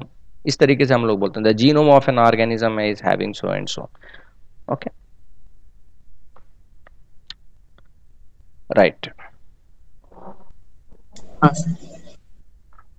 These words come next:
Speaker 1: क्रोमोसोम्स in homologous pairs, ये तो आप समझ गए होमोलोगस क्रोमोसोम्स क्या है।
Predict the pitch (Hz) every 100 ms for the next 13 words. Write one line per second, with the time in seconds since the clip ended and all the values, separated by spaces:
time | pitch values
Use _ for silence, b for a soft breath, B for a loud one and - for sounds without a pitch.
0 | - - - - - - - - - -
1 | - - - 202 254 277 233 202 233 -
2 | - 196 226 220 - 196 214 208 185 170
3 | - 104 - - - - - - - -
4 | - - - - - - - - - -
5 | - - - - - 180 185 180 175 175
6 | 170 170 160 151 147 160 160 160 156 -
7 | 143 147 135 143 - 139 127 123 -